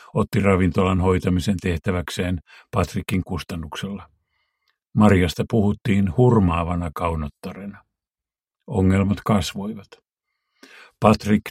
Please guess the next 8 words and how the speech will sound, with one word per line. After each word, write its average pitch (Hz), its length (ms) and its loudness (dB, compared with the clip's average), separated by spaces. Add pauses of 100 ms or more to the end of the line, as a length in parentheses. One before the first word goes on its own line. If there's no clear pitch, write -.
tunsi 110 360 4
itsensä 98 420 2
loukatuksi 101 800 0 (120)
ja 101 100 2
syytti 101 460 0
Mariaa 98 600 2 (100)
avioliiton 98 760 0 (300)
ulkopuolisesta 104 1080 2